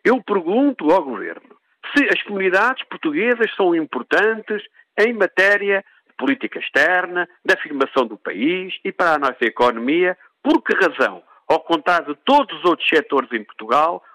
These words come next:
o movimento associativo da diáspora, os grupos de folclore, os clubes desportivos, as pesso-, as pessoas que ensinam a língua portuguesa, nomeadamente no círculo fora da Europa, aqueles que promovem a nossa língua e cultura, não merecem a mínima atenção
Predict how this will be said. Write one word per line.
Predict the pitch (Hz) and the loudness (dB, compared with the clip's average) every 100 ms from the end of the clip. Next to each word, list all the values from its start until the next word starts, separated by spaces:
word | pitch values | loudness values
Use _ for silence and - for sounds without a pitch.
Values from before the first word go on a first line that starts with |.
| - | -2
o | |
movimento | 185 175 165 180 196 247 233 185 | -2 -2 -4 -4 0 0 0 -2
associativo | - 175 165 208 226 165 | 0 -2 -2 -4 -6 0
da | 180 | 0
diáspora, | 160 147 143 - - - - - | 2 0 0 -4 -16 -16 -16 -6
os | 180 160 | -6 -2
grupos | 202 - - | -4 -6 -8
de | |
folclore, | - 196 - 131 143 139 113 - - | 2 2 2 2 4 4 0 -6 -6
os | 196 | -6
clubes | - 156 202 170 | -4 2 2 0
desportivos, | - - 190 - 143 160 143 107 - - | -12 -10 -10 -4 -2 -2 -4 -8 -12 -4
as | 185 | -4
pesso-, | - - - | -4 -16 -12
as | 196 | -12
pessoas | - - 220 | -10 -2 -2
que | - 202 | -2 -10
ensinam | - 202 202 | -8 -2 0
a | 196 | 0
língua | 196 190 | 2 -2
portuguesa, | - - 160 196 196 | -2 -10 -2 0 0
nomeadamente | 190 196 190 175 185 190 - - - | 0 0 0 -2 -2 -2 -10 -20 -8
no | 185 | -6
círculo | - 190 180 - | -2 -4 -2 0
fora | 185 180 | 2 2
da | |
Europa, | 185 147 147 143 - | 2 4 2 2 -2
aqueles | 190 - 233 | -4 2 0
que | - | 0
promovem | 214 190 202 202 185 - - | -8 0 2 2 0 -4 -10
a | - | -4
nossa | 160 185 - | 0 0 2
língua | 165 170 160 | 2 2 0
e | 156 | -4
cultura, | 131 117 165 190 185 - - | -4 -6 0 0 0 -6 -6
não | 165 160 | -2 2
merecem | 151 135 123 110 - | 2 2 0 -8 0
a | 180 | 0
mínima | 165 165 214 202 170 151 143 | 0 0 -2 0 -2 0 0
atenção | - 131 110 139 131 | -2 -10 -2 0 0